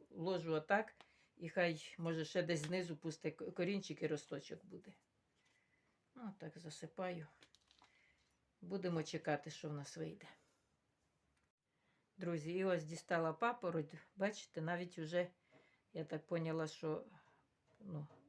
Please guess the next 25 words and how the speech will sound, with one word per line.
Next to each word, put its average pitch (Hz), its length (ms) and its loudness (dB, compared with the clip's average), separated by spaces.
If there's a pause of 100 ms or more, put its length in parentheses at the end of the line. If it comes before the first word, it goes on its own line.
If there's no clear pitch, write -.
(120)
діточка 170 560 -4
появилася. 147 760 -2 (220)
Ну, 220 60 -8
будем. 165 320 -4 (480)
Також 180 380 6
брала 165 460 8 (180)
в 170 140 0
непрофесіонала, 180 1040 6
в 180 100 -4
той 175 120 4
самої 156 340 2
жінки, 156 340 -2
що 160 100 -4
й 156 60 2
бігонії 262 540 2
брала. 233 400 2 (680)
Ну, 214 200 4
коренева 208 680 6
наче 190 360 4
є. 240 320 4 (720)
О, 165 220 0
і 175 100 -2
тут 277 260 -2
вроді 247 320 -2
лізе. 233 420 -2